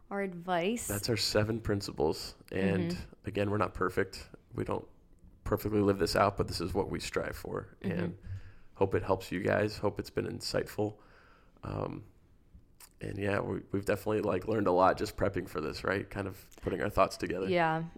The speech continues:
Speaker 1: Yeah. I definitely feel like it, um, kind of helps us recalibrate and, like, refocus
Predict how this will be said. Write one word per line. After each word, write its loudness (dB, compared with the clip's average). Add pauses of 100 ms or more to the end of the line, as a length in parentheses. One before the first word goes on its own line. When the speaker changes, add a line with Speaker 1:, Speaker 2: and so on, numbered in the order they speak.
Speaker 1:
Yeah. 4
I 0
definitely 0
feel 0
like 2 (120)
it, -2
um, -6 (1040)
kind 0
of 2
helps 0
us -6 (380)
recalibrate 2
and, 0
like, 0
refocus -4